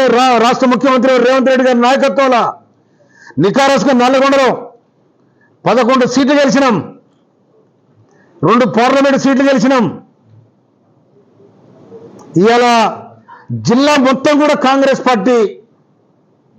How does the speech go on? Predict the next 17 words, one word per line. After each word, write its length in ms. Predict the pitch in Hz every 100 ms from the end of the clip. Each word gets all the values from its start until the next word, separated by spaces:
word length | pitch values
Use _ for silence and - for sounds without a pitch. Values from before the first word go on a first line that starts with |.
| - - _ 139
ఆధీనంలో 460 | 196 233 233 233 220
ఉంది. 160 | 214 208 - - - _ - _ _ _ _ _
కానీ 160 | 175 190
మీరు 120 | 196 196
చేసే 200 | 214 233 160
పని 140 | 202 220
ఏంటిది? 220 | 233 285 311 - _ _ _ _ _ - - _ _ _ _ _ _ _ _ 175
మీరు 140 | 233 247
చేసే 180 | 262 269
పని 140 | 262 277
ఏంటిది? 280 | 285 277 247 127 - _ _ _ _ _ _ _ - 196
ఈ 20 | 226
లుచ్చ 160 | 233 277 254
పని 140 | 262
బంద్ 160 | 240 247
చేయాలని 300 | 247 240 240 226
హెచ్చరిస్తా 420 | 233 208 -